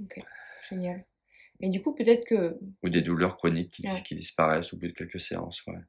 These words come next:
Speaker 1: Ouais.
Speaker 2: Ouais, ouais. Mhm.
Speaker 1: Génial.
Speaker 2: Ouais.
Speaker 1: Et du coup, peut-être que tu peux, euh, nous donner quelques conseils, des tips pour, euh, cheminer, euh, vers son, vers sa, dans sa spiritualité ?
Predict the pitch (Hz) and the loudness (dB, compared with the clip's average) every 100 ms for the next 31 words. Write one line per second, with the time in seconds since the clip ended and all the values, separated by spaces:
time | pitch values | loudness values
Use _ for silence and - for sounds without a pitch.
0 | _ 175 160 _ - 90 90 87 _ _ | _ -14 -14 _ -12 -10 -12 -16 _ _
1 | _ _ _ _ _ 87 82 _ _ _ | _ _ _ _ _ -20 _ _ _ _
2 | _ _ _ _ - 156 165 - _ _ | _ _ _ _ -12 -10 -10 -16 _ _
3 | _ - 87 87 - - _ _ _ _ | _ -14 -12 -12 -18 -20 _ _ _ _
4 | _ _ 214 185 180 _ _ 196 185 - | _ _ -6 -6 -6 _ _ -6 -6 2
5 | 269 240 202 196 196 - 190 - 202 196 | 0 2 -4 -6 -12 -12 -10 -4 -4 -4
6 | 180 175 180 175 175 _ _ _ - 185 | -4 -4 -4 -6 -8 _ _ _ -8 -2
7 | 190 175 202 233 233 190 - 180 _ - | -2 2 4 4 4 -4 -4 -14 _ -8
8 | 196 - - 277 285 277 _ _ _ 165 | -8 -4 -2 -2 -4 -10 _ _ _ -14
9 | 156 - 247 _ - - - 190 - 175 | -12 -14 -14 _ -20 -20 -16 -16 -6 -4
10 | 170 160 165 160 160 _ _ _ _ - | -4 -6 -8 -8 -12 _ _ _ _ -14
11 | - 220 202 202 202 220 226 196 170 165 | -4 2 4 4 4 4 4 2 -2 -4
12 | 175 - - 170 165 170 175 _ - 165 | -8 -12 -12 -10 -8 -10 -12 _ -12 -12
13 | _ 202 _ - 175 190 190 196 185 185 | _ -18 _ -8 -6 -6 -10 -10 -8 -8
14 | 175 240 | -8 -10